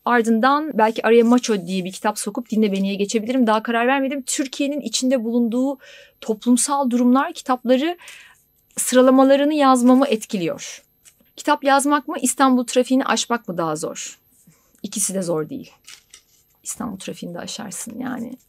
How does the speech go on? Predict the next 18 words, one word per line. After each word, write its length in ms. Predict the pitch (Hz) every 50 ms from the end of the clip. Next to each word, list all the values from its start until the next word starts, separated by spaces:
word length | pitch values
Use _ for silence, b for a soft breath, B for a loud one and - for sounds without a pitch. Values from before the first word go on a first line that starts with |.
| - - _ -
merak 280 | 185 180 - 190 -
etme. 200 | 220 - - - -
Eğer 340 | 180 196 208 202 202 196 - _ _ -
kontrol 340 | 226 220 214 214 - 220 226
sendeyse. 640 | 220 - 220 185 185 185 185 175 160 - - 139 B B B B B B B -
Kontrolün 600 | - - 254 269 269 254 - 302 285 277 320 349
sende 380 | 330 - - 254 254 262 269
olduğu 460 | 285 - 247 254 247 226 208 240 254 240
her 280 | - 254 262 302 339
durumu 260 | 262 254 233 233 247
kolaylaştırabilirsin. 960 | 262 - 233 220 208 202 196 190 190 - - 196 180 175 175 170 - - 180 170
Problem 460 | - - 226 214 226 262 277 339 349 B B B B B B B B B -
kontrolün 460 | - 220 226 233 - 254 247 277 285
başkasında 840 | 247 233 233 - - - 214 - - - - - - 254 254 262 254
olduğu 380 | 240 240 233 202 240 262 226
durumlara 500 | 190 214 214 220 226 226 220 226 220 226
maruz 540 | 220 202 175 170 165 160 170 - - - - _ _ _ _ _ _ _
bırakılmak. 600 | 175 160 156 151 - 165 151 127 - - - -